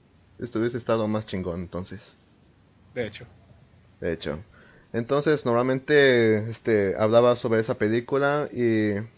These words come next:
Speaker 1: me decía, eh, me mentaban madres porque que no estaba muy parecida al juego y que <clears throat> no tiene nada que ver.
Speaker 2: Ujú.
Speaker 1: Entonces, obviamente, yo les dije que era una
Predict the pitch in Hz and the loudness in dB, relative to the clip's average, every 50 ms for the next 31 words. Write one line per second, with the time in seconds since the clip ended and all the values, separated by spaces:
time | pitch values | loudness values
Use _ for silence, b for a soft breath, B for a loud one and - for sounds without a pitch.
0 | _ - _ _ 113 110 107 110 107 - 127 120 113 - _ - 113 110 107 107 | _ -20 _ _ -4 -2 -2 -2 -2 -2 -2 -2 -2 -6 _ -4 -2 -2 0 0
1 | 107 107 110 113 123 127 127 127 131 135 139 147 147 143 - 127 117 - - 113 | 0 -2 0 0 2 0 2 2 0 2 2 2 0 0 0 -2 -2 0 2 4
2 | 107 107 104 - 110 110 120 117 - 127 123 120 120 117 117 117 101 101 101 - | 4 4 2 0 -2 -2 -2 2 2 2 2 2 0 -2 0 2 2 2 2 0
3 | 113 101 98 92 92 - - 123 131 131 127 131 127 123 123 123 b b b b | -2 -2 0 -2 -2 -2 2 2 2 2 2 2 0 0 0 -2 b b b b
4 | b b b b b _ - 117 117 - 117 110 110 101 98 95 92 92 90 - | b b b b b _ -2 -2 0 2 4 6 6 6 6 2 2 0 -4 -8
5 | _ _ _ _ - 185 185 147 131 120 - - _ _ _ _ _ _ 117 113 | _ _ _ _ 0 2 2 2 0 -2 -6 -14 _ _ _ _ _ _ -6 -2
6 | - 120 117 110 110 107 107 107 - 113 101 101 127 143 147 - - _ _ _ | 0 0 0 2 2 0 0 0 0 -2 2 4 2 2 2 -4 -16 _ _ _
7 | _ b b b b b b b b _ - - 147 139 127 131 123 127 - - | _ b b b b b b b b _ -16 -10 -10 -8 -8 -8 -10 -12 -16 -20
8 | _ - 143 147 180 170 165 165 - - 151 165 160 151 151 151 151 - _ - | _ -8 -6 0 2 2 2 2 2 0 2 2 2 2 2 -2 -4 -6 _ -2
9 | 170 170 170 170 160 - - - _ _ _ _ 131 139 143 143 139 - - - | -2 0 0 0 0 -2 -6 -10 _ _ _ _ 2 4 4 4 2 0 -4 -2
10 | 139 139 139 160 151 151 147 - 127 117 110 - - - _ - 127 127 135 139 | -2 -2 0 0 -2 -2 0 0 0 2 2 0 -2 -8 _ -2 0 0 2 0
11 | 139 | -2